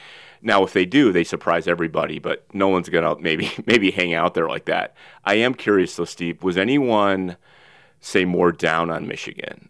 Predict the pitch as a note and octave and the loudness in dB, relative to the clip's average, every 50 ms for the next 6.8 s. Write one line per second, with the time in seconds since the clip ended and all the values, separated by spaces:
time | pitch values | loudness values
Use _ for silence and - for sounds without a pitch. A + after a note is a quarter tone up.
0 | _ _ - G2 F2+ - G#2+ G2 F#2 F2+ F2 E2 D2+ - - - - - _ _ | _ _ -2 -2 0 0 2 2 2 2 2 0 -4 -10 -16 -16 -18 -20 _ _
1 | _ _ _ _ _ - - G2 F#2 - - - G#2+ G2 F#2 E2+ - - F2 D#2+ | _ _ _ _ _ -8 -4 -4 -4 -4 -4 -2 -2 -2 -2 -2 -4 -4 -2 -2
2 | D#2+ D#2+ D#2+ D2+ B1 - - D2 D2+ D2+ D#2 E2 - - _ _ _ _ - F2 | -2 -4 -6 -8 -8 -6 -4 -2 0 0 0 -2 -4 -6 _ _ _ _ 0 0
3 | E2 - G2 G2 - - - - B2+ B2+ A2 F#2 F2 E2 D#2 D#2+ E2 E2 F2+ F#2 | 0 2 0 -2 -2 -4 -6 -4 -2 0 0 2 0 2 2 2 2 4 4 2
4 | F2+ E2 D2+ - - C#2+ C#2+ D2+ D2+ D#2+ F2 E2+ F2+ E2+ E2 - - G2 - - | 2 0 -2 -2 -4 -6 -6 -4 -4 -6 -2 0 2 2 2 2 0 -2 -2 -2
5 | - F#2+ - - - F#2 F#2 - F#2+ E2+ D#2 E2 E2 E2 D#2+ G2 F2+ F2 E2+ E2+ | -2 -2 -2 -2 -4 -6 -4 -6 -8 -4 0 0 0 0 0 -4 -6 -4 -2 0
6 | E2 D#2+ E2 D#2+ D#2+ E2+ F2 F#2 G2+ F2 E2 D#2+ D#2+ D#2+ D#2+ D#2+ | 0 0 0 -2 -2 -2 0 0 0 -2 -2 -2 -2 -4 -4 -4